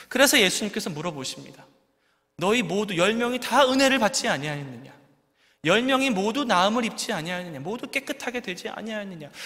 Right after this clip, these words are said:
너희를 걸어다니는 시체 취급받게 만들었던 그 썩은 내가 나게 하는 그 나병으로부터 너희 모두가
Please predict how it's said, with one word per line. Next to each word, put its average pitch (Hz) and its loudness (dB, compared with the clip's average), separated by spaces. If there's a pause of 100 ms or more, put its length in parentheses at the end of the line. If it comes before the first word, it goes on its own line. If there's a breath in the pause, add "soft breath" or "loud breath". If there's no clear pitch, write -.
(100)
너희를 269 4
걸어다니는 269 4
시체 - 2
취급받게 - -2
만들었던 143 -8 (360 loud breath)
그 - 0
썩은 285 2
내가 269 6
나게 175 0
하는 151 -4 (360)
그 - -4
나병으로부터 165 -4
너희 196 -2
모두가 196 -6